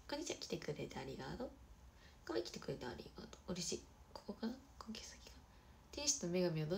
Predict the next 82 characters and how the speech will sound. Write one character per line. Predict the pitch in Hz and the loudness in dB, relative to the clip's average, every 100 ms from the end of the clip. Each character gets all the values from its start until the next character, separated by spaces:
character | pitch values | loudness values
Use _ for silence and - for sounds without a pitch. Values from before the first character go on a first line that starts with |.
| 208 | 4
言 | 185 | 4
わ | |
れ | 208 | 6
た | 214 | 4
ら | |
ど | 208 | 4
っ | |
ち | 214 | 2
が | 170 | 0
嬉 | 156 | 0
し | |
い？ | - - 247 | -10 0 2
え、 | |
ど | - | 2
っ | |
ち | - 262 | 0 2
も | |
嬉 | 269 269 | 4 4
し | - 262 233 | 4 4 4
い。 | 220 - - - - - | 2 -6 -16 -16 -16 -6
あ、 | - 220 | 0 2
で | - | 4
も、 | 226 190 - - - | 4 2 -6 -16 2
い | 233 | 2
や、 | |
ど | 226 214 | 4 2
っ | |
ち | 233 | 2
も | |
嬉 | 233 233 | 4 6
し | 220 | 6
い | 185 | 6
で | 185 180 | 4 2
す。 | - | 12
あ、 | 302 | 12
当 | 330 | 12
た | 349 | 12
っ | |
た、 | 370 | 12
当 | 381 370 | 12 12
た | |
っ | 359 | 12
た、 | - | 12
当 | 349 | 12
た | 349 | 12
っ | |
た、 | 349 | 8
当 | 359 | 6
た | 330 | 6
っ | |
た。 | - - - - - 349 285 - - - - - 539 - - - - | 2 -2 2 10 12 12 12 10 6 4 4 10 10 12 6 4 12
<laughs> | |
お | 381 | 12
め | 440 | 12
で | 466 466 | 12 12
と | 427 | 12
う。 | 254 - - | 12 12 0
当 | 277 | 8
た | 330 | 10
っ | |
た、 | - 330 | 12 12
当 | 339 | 12
た | - 285 | 6 6
っ | |
た、 | |
当 | 285 | 8
た | 285 - | 6 4
っ | |
た。 | - - - 359 - - 262 247 214 - - - - - - - - | 4 -8 2 4 12 12 12 12 10 10 -6 -8 2 4 6 4 0
<laughs> | |
当 | 233 | -2
た | |
っ | 277 | 4
た、 | 262 | 4
当 | |
た | 240 247 | 4 2
っ | |
た、 | 240 | 4
当 | 226 | 4
た | 226 | 4
っ | |
た。 | 220 | 2